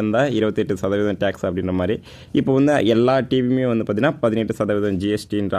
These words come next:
அந்த ஒரு விஷயத்துக்குள்ள கொண்டு வந்துட்டாங்க. அதுக்கப்புறமா வந்து இந்த டிஷ் வாஷ் பண்றது, அதுக்கப்புறமா இந்த மாதிரி அந்த, அவ்-, அந்த கிச்சன் எசென்ஷியல் இதுக்கும் வந்து பார்த்தீங்கன்னா முன்ன வந்து இருபத்தெட்டு சதவீதம் இருந்தது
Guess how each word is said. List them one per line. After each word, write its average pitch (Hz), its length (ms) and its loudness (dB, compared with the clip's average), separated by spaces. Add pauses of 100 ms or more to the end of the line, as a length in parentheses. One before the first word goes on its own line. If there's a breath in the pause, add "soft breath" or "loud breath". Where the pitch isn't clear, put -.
அந்த 95 140 0 (100)
ஒரு 98 120 0 (240)
விஷயத்துக்குள்ள 101 540 -2
கொண்டு 101 200 0
வந்துட்டாங்க. 92 300 0 (500 loud breath)
அதுக்கப்புறமா 127 460 2 (100)
வந்து 127 160 2 (180)
இந்த 110 160 0 (800)
டிஷ் 123 220 0
வாஷ் 123 240 0
பண்றது, 107 320 2 (100)
அதுக்கப்புறமா 104 460 2
இந்த 104 120 2
மாதிரி 107 160 4 (100)
அந்த, 101 120 -2 (280)
அவ்-, 110 140 2 (100)
அந்த 110 200 2
கிச்சன் 127 320 2
எசென்ஷியல் 104 400 0 (100)
இதுக்கும் 127 260 2
வந்து 120 220 2
பார்த்தீங்கன்னா 107 320 2 (380 loud breath)
முன்ன 120 160 4
வந்து 123 220 4
இருபத்தெட்டு 127 440 2
சதவீதம் 104 380 0
இருந்தது 95 320 0